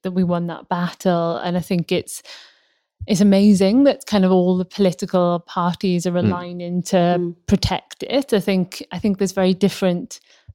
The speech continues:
Speaker 1: politics and reasons for why that's happening, but I, I still think it's amazing. I think of, you know, what it stands for and symbolises in the world, and, you know, hopefully it inspires other countries to follow suit. You know, it is, it's a very tricky one because,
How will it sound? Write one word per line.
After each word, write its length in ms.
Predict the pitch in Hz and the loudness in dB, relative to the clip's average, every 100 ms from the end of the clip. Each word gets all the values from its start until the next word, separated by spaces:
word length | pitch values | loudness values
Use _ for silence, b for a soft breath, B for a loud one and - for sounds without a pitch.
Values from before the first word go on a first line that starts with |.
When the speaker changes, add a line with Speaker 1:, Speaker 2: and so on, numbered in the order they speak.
| _ - | _ -4
Speaker 1:
politics 560 | 196 190 190 214 - | -2 0 -2 -8 -2
and 160 | 190 185 | 0 4
reasons 600 | 190 185 175 208 269 - | 4 4 2 0 0 -2
for 120 | - 190 | -2 0
why 400 | 185 180 175 170 | 0 0 -2 -4
that's 200 | 175 - | -8 -8
happening, 580 | 190 - 180 180 262 285 | -10 -10 -8 -4 -2 2
but 120 | 233 | 2
I, 300 | 190 180 185 B B B B _ 185 | 2 0 -2 B B B B _ -2
I 80 | 185 | 0
still 220 | - 170 | 0 -2
think 240 | 190 165 | 0 0
it's 160 | - - | -2 0
amazing. 540 | 180 170 175 - 214 | 2 0 -4 -6 -4
I 60 | 202 | -4
think 320 | 202 180 180 | -2 -6 -6
of, 100 | 170 - | -12 -12
you 100 | 196 | -8
know, 120 | 175 | -6
what 100 | 170 | -6
it 80 | - | -6
stands 440 | - 190 180 180 - | -2 -2 0 -4 -6
for 100 | 185 | -8
and 100 | 175 | -6
symbolises 680 | 196 180 175 170 175 170 180 | -4 -2 0 0 0 -2 -4
in 80 | |
the 80 | 175 | -6
world, 420 | 170 175 175 170 | -8 -6 -4 -4
and, 280 | 165 170 170 | -6 -8 -10
you 120 | 202 | -8
know, 80 | 180 | -6
hopefully 340 | 165 180 180 170 | -6 -10 -10 -10
it 200 | _ _ B B B B | _ _ B B B B
inspires 460 | 190 180 185 175 175 | -8 -6 -2 2 2
other 320 | 175 175 175 | 2 2 0
countries 500 | - 180 175 185 170 | 0 -2 0 -2 -6
to 200 | - 175 | -2 -2
follow 320 | - 175 170 175 | -2 -2 -2 -2
suit. 460 | - 165 - - b b b b b _ _ _ _ _ _ | -2 -4 -4 -20 b b b b b _ _ _ _ _ _
You 140 | - 226 | -10 -4
know, 80 | |
it 100 | 233 | 0
is, 140 | 277 262 | 0 0
it's 160 | 240 269 | -2 0
a 40 | |
very 200 | 262 311 | 2 2
tricky 560 | - - 175 190 180 - | 2 -4 -6 -8 -10 -10
one 320 | 175 165 - | -12 -12 -12
because, 480 | - 185 190 185 - | -14 -4 0 0 -2